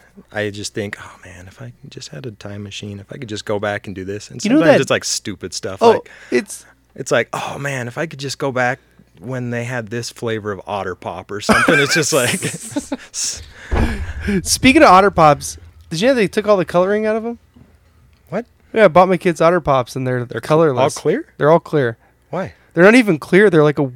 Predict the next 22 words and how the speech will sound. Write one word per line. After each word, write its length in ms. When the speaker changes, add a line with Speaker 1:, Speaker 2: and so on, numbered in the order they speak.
Speaker 2:
weird 440
tan. 500
Speaker 1:
They're 160
just 240
Speaker 2:
Which 80
Speaker 1:
natu-, 300
Speaker 2:
makes 120
it 20
Speaker 1:
natural, 460
like, 240
piss 260
Speaker 2:
<laughs> 0
Speaker 1:
color? 320
Speaker 2:
Which 540
made 180
it 120
a 60
little 200
bit 540
w-, 340
weirder, 320
but 240